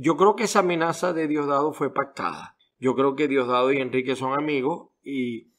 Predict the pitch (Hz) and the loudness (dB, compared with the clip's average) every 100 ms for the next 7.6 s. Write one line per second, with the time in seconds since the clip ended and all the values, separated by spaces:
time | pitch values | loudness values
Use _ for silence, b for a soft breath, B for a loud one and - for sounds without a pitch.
0 | _ _ 160 131 120 127 160 160 151 151 | _ _ -2 0 2 0 0 2 2 2
1 | 135 117 123 110 98 104 107 110 120 127 | 2 2 0 -4 -6 -12 -10 -6 -4 -4
2 | 110 110 131 120 110 107 107 - 135 151 | -6 -6 -4 -4 -6 -8 -10 -2 0 0
3 | 147 113 101 117 _ - - - 123 156 | -2 -10 -14 -20 _ -16 -12 -4 -2 0
4 | 139 113 104 104 101 b - 110 110 101 | -2 -4 -10 -18 -20 b -12 -8 -8 2
5 | 139 170 127 110 110 - 110 110 104 98 | 2 2 -2 -6 -10 -12 -10 -8 -10 -10
6 | 107 135 143 120 123 135 123 - 110 104 | -4 -2 0 0 0 -2 -10 -14 -10 -8
7 | 117 127 113 - - - | -6 -6 -8 -10 -16 -16